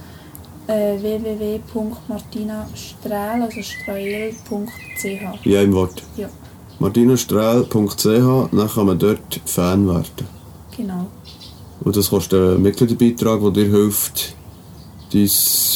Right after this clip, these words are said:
Speaker 2: äh, Spitzensportler-Dasein zu
Speaker 1: Genau,
Speaker 2: finanzieren.
Speaker 1: also es gibt, ähm, Goldmember, also Goldmitglieder,
Speaker 2: Ja.
Speaker 1: Silber und Bronze. Das ist abgestuft.
Speaker 2: Mhm.
Speaker 1: Also je nachdem eben, wie viel das man...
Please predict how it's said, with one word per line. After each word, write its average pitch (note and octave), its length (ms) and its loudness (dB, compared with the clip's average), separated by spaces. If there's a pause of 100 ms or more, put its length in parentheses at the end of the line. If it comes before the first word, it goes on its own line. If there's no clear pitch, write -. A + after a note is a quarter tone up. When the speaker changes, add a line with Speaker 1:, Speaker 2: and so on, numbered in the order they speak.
(200)
Speaker 2:
äh, F#2 680 4 (720)
Spitzensportler-Dasein G2 1700 2 (640)
zu A3+ 80 -4
Speaker 1:
Genau, G#3+ 140 0
Speaker 2:
finanzieren. F#3 460 4
Speaker 1:
also F3 140 2
es A#3+ 240 -4
gibt, A#3+ 280 0
ähm, G3 440 -2 (600)
Goldmember, E4 880 -4
also A#3+ 200 -6
Goldmitglieder, C4+ 640 0
Speaker 2:
Ja. B3+ 60 -6
Speaker 1:
Silber B3+ 560 0
und - 160 -6
Bronze. A#3+ 480 -2 (220)
Das B3 140 -4
ist A#3 140 -2
abgestuft. A#3+ 840 -2 (640)
Speaker 2:
Mhm. F#2 320 0
Speaker 1:
Also G#3 760 -4
je G#3+ 200 -6
nachdem G#3+ 460 -6
eben, A3 280 -6
wie G#3 60 -2
viel A3 220 -2
das A3+ 200 -8
man... G#3 220 -2